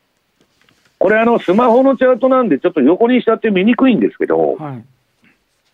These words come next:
Speaker 1: まあ、かつての動きが、淡島さん、もうチャートで見えないじゃないですか。
Speaker 2: ああ、そうですね。はい。
Speaker 1: 左側の方。
Speaker 2: ええ、ええ。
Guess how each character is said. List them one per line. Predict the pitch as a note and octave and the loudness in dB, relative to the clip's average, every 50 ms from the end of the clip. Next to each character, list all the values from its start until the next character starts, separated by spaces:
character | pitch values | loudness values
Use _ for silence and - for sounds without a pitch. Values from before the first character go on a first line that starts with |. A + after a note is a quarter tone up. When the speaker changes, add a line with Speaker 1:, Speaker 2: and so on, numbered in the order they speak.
| _ _ _ - - - | _ _ _ -12 -6 -2
Speaker 1:
ま | E3 F3 D#3 | -2 -2 -2
あ、 | - | -2
か | - - E3 G3+ B3 A3 | -4 -2 -2 -2 -2 -2
つ | _ - | _ -2
て | C#4 C4+ | 0 0
の | A3 F3+ D#3 D3 | 2 2 0 0
動 | D#3+ D#3+ D3+ | 0 0 -2
き | D3+ - A#2 A2+ | -2 -2 -2 0
が、 | G#2 G#2 B2 D3+ D#3+ | 0 2 2 2 2
淡 | D3 C3+ | 0 0
島 | B2+ C3+ B2+ A2+ | -2 -4 -4 -2
さ | B2 B2 | -2 -4
ん、 | A2+ | -4
も | A2+ A#2+ | -4 -6
う | - - | -6 -2
チ | - F#3 | -2 0
ャ | A3+ B3+ | 0 0
ー | A3 | 0
ト | - C4+ | -2 -2
で | A3+ G#3+ | -2 -2
見 | D#3 A#2 B2+ F#3 | -2 -2 -2 -2
え | A#3+ C#4+ D#4 | 0 0 0
な | D#4+ D4+ B3+ | 0 0 0
い | F3 | 0
じ | C3+ | -2
ゃ | A2+ | -2
な | G2 E2+ | -4 -6
い | D#2 | -14
で | - - | -14 -10
す | E3+ | -6
か。 | F#3+ | -4
Speaker 2:
あ | G3 F3+ C#3+ | -4 -4 -6
あ、 | B2 | -8
そ | - - A3+ | -8 -6 -4
う | G#3+ | -4
で | E3 C3 | -4 -6
す | A2+ | -10
ね。 | C3+ B2 | -14 -12
は | B2+ D#3 C#3+ C3 | -10 -8 -8 -4
い。 | |
Speaker 1:
左 | A#2 B2+ B2+ C#3+ C#3+ C#3+ C3+ | -2 0 0 2 2 2 2
側 | C#3+ C#3+ C3 A#2+ | 2 2 0 0
の | A2 E2+ | -4 -8
方。 | - - D2+ E3+ | -12 -14 -14 -8
Speaker 2:
え | D#3+ | -6
え、 | |
え | F3 F3 D#3 C#3+ C#3+ D3+ C#3+ B2+ | -4 -4 -4 -4 -4 -4 -6 -6
え。 | A2 | -10